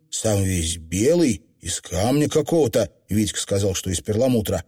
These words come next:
а ручка и ободки золотые. Я посмотрел в один глазок,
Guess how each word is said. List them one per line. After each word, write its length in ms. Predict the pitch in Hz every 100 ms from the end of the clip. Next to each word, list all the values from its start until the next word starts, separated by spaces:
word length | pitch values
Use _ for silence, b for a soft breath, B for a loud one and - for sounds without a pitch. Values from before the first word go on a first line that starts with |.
| _
а 160 | - 92
ручка 400 | 101 120 - 101
и 60 | 101
ободки 520 | 92 92 - - 117
золотые. 800 | 127 139 151 151 95 76 73 - _ _ _ _ _
Я 180 | - 110
посмотрел 720 | 113 - 113 104 107 120 110
в 60 | 101
один 340 | 92 98 147
глазок, 680 | 151 151 135 139 139 -